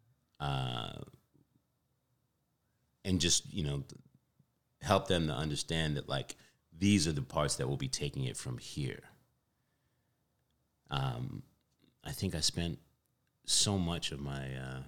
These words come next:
my forties trying to fix shit, like, trying to fix or, like, hack away at, um, the parts that I didn't like.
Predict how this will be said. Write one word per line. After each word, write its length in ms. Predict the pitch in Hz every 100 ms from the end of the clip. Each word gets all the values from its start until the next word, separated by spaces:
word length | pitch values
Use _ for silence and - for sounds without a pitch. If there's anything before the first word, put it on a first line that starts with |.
| - _ _ _ _ _ _ _ _ - - - _ _ _ _
my 120 | 78 71
forties 460 | - 87 87 65
trying 220 | - 85
to 80 | 71
fix 400 | - - 92 -
shit, 260 | - - - - _ _ _ _ _ _ _ _ _ _ _ _ -
like, 220 | 58 -
trying 200 | - 80
to 60 | 67
fix 440 | - 90 82 -
or, 60 | 64
like, 180 | 62 -
hack 320 | - 82 -
away 420 | 69 73 73 76
at, 500 | - 57 - - - - - -
um, 380 | - - 104 - - _ _ _ _ _ _ _ -
the 60 | -
parts 360 | - 76 71
that 160 | - 67
I 60 |
didn't 340 | 67 73 67 69
like. 460 | 69 71 69 -